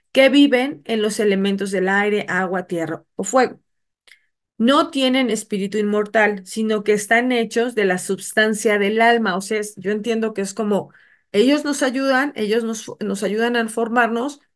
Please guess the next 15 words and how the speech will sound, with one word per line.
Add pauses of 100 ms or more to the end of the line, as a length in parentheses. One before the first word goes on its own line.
pero (200)
nosotros,
nuestra,
nuestro (320)
alma,
nuestro, (680)
nuestro
cuerpo
también
ayuda
a,
a
formarlos
a
ellos,